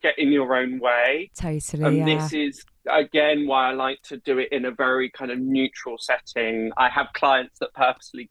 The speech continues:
Speaker 1: come in their kind of, um, their slouch wear, just their kind of, again, so they're not, they're not giving too much away. And I, I like that.
Speaker 2: Mm.
Speaker 1: Again, it's just working with a blank canvas is always the easiest. So that's the kind of second. Then your third kind of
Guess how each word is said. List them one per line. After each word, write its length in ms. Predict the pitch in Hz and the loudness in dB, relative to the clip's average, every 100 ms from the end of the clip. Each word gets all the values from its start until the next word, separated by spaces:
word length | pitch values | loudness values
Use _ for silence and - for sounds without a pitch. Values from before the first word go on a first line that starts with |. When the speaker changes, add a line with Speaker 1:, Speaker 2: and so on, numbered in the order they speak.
| - | -6
Speaker 1:
come 160 | 120 | -6
in 80 | 117 | -4
their 220 | 117 117 - _ _ | -4 -4 -6 _ _
kind 140 | 135 113 | -4 -2
of, 160 | 110 - _ | -4 -10 _
um, 400 | 123 110 110 107 | 0 0 -2 -4
their 140 | 113 113 | -6 -6
slouch 600 | - 139 117 - - - | -2 2 2 0 -8 0
wear, 400 | 117 110 113 - _ _ | 2 2 0 -6 _ _
just 180 | - - | -6 -2
their 140 | - 113 | 0 0
kind 180 | 127 117 | 2 2
of, 140 | 117 147 - | 2 0 -2
again, 400 | 165 143 147 143 | 0 2 2 2
so 160 | 123 147 | 0 0
they're 140 | 135 | 2
not, 200 | 135 131 - - | 2 0 -4 -20
they're 240 | 147 123 123 | -10 -8 -4
not 180 | 127 | -4
giving 300 | 143 123 127 | -2 -4 -4
too 140 | - 123 | -8 -8
much 140 | 117 - | -8 0
away. 140 | 123 | 0
And 120 | 127 127 | 2 2
I, 80 | 131 - | 2 2
I 120 | 127 | 2
like 380 | 131 131 131 - _ | 4 4 2 -4 _
that. 240 | - - - | -4 -2 -2
Speaker 2:
Mm. 220 | 175 170 | -2 -4
Speaker 1:
Again, 340 | - 139 117 110 | -4 0 0 0
it's 180 | - | -6
just 160 | - 127 | -10 -4
working 340 | 139 131 131 123 | 2 2 0 -6
with 100 | 113 | -6
a 20 | |
blank 260 | - 123 113 - | -6 -4 -4 -4
canvas 320 | 120 113 110 | -4 -4 -8
is 100 | 120 | -8
always 300 | 117 110 110 - | -4 0 -2 -2
the 80 | 110 | -6
easiest. 540 | 110 101 - - - - - - - - | -4 -6 -6 -6 -6 -14 -20 -20 -4 2
So 60 | |
that's 160 | 156 - | 4 2
the 80 | - | 0
kind 120 | 135 | 0
of 60 | 117 | 0
second. 300 | 131 117 101 - - - | -2 -2 -6 -10 -12 0
Then 340 | 160 175 180 | 2 2 0
your 160 | 165 151 - | 0 0 2
third 480 | 160 156 156 147 143 - - 147 - | 4 6 4 2 -4 -16 -16 -16 -16
kind 160 | - 131 | -12 -8
of 140 | 123 | -8